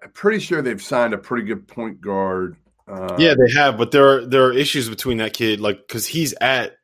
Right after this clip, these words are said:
Speaker 2: Yipsy Prep with Amani Bates, and, and there are
Speaker 1: Jaden,
Speaker 2: issues
Speaker 1: uh,
Speaker 2: going
Speaker 1: Jaden,
Speaker 2: on.
Speaker 1: uh, Atkins, Jaden Atkins.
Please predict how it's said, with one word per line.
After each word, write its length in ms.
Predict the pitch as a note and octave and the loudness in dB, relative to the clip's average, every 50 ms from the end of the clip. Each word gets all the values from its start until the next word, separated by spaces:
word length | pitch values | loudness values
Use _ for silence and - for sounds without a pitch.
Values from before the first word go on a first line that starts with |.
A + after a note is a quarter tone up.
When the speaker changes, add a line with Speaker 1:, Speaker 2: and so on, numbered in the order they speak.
| _ A#2 | _ -6
Speaker 2:
Yipsy 340 | A2+ A#2 - - - G2+ - | -6 -4 -4 -6 -8 -8 -6
Prep 340 | - - B2 A2 G2 - _ _ - | -2 0 0 0 0 -4 _ _ -6
with 420 | A2 A2+ A2+ G2+ - - - - _ | -2 -2 -2 -2 -4 -10 -20 -16 _
Amani 300 | A2 G2+ G2+ G2 F#2+ F2+ | -6 -4 -2 -2 -2 -4
Bates, 440 | D2 D#2 G#2+ G#2 E2+ A1+ - - - | -4 -2 -2 -2 -2 -4 -10 -14 -12
and, 280 | F#2+ F#2+ G2 F#2+ F2 - | -10 -10 -8 -10 -10 -8
and 300 | - G2+ G2 F#2+ F#2+ F2 F2 _ _ _ _ _ _ _ _ _ _ _ _ _ _ - - - - - _ _ _ | -6 -6 -4 -4 -6 -10 -12 _ _ _ _ _ _ _ _ _ _ _ _ _ _ -20 -20 -20 -20 -20 _ _ _
there 140 | C#3 D#3 E3 | 6 6 6
are 60 | - | 6
Speaker 1:
Jaden, 120 | C#3+ C#3 D3 | 6 4 2
Speaker 2:
issues 320 | - G2+ - C#3 C3 A#2+ - A2 G#2 | 0 0 0 -2 -2 0 2 4 6
Speaker 1:
uh, 80 | G2+ | 6
Speaker 2:
going 160 | C#3+ C#3+ C3+ C3 | 6 6 6 4
Speaker 1:
Jaden, 120 | B2 A#2 B2 | 4 4 6
Speaker 2:
on. 160 | C3 A2 G#2+ G2 - _ G#2+ | 4 4 2 -2 -4 _ 0
Speaker 1:
uh, 260 | G#2 G2+ G2+ F#2+ G#2 | 2 2 2 2 2
Atkins, 560 | G#2+ G#2+ G2 - - F2+ D#2+ D2 - - - - | 0 -2 -2 -4 -6 -10 -10 -10 -14 -16 -10 -4
Jaden 260 | A2 A2 G#2 G2+ G2 | -2 0 0 2 2
Atkins. 480 | F#2+ F2 E2 - - C#2 - - - - | 0 0 -2 -4 -10 -18 -18 -20 -20 -20